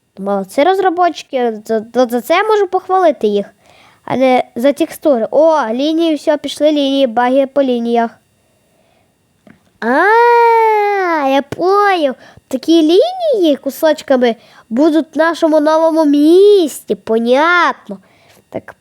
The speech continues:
по-, давайте далі. Ой. Так, нітро. Погнали. Так. Поїхали. Де ще у нас багато є травічки? Поїхали там, де є багато трави. Вот, нам треба прям таку, так, усложнити ігру.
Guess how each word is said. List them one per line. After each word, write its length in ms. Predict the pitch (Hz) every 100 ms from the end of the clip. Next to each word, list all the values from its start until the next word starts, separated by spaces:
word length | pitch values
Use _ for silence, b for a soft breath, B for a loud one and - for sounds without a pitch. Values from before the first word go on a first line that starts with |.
| -
по-, 200 | 262 247
давайте 600 | 220 214 247 320 339 311
далі. 200 | 277 262 226
Ой. 260 | 240 220 b b b b b _ -
Так, 380 | 302 233 - _
нітро. 500 | 247 311 330 339 359 349 _ _ _ _ -
Погнали. 540 | 294 320 359 285 214 - _ _ _ _ _ _ _ _
Так. 360 | - 302 294 202 - _ _ _ _ -
Поїхали. 440 | 254 269 285 349
Де 140 | 320 440
ще 240 | - 370
у 40 |
нас 180 | 269 233 233
багато 320 | 233 226 226
є 140 | 220
травічки? 600 | 214 214 208 196 - _ b b b b b
Поїхали 320 | 349 403 403
там, 180 | 370 320
де 120 | 320
є 140 | 320 285
багато 340 | 254 269 262
трави. 500 | - 240 214 214 320 - _ b b b b b
Вот, 280 | 285 262 262
нам 120 | 349
треба 220 | 349 392 359
прям 320 | 349 349 277
таку, 500 | 359 - 359 320 - _ - 254
так, 320 | 339 320 - -
усложнити 640 | - 330 349 359 330 262
ігру. 340 | 240 226 202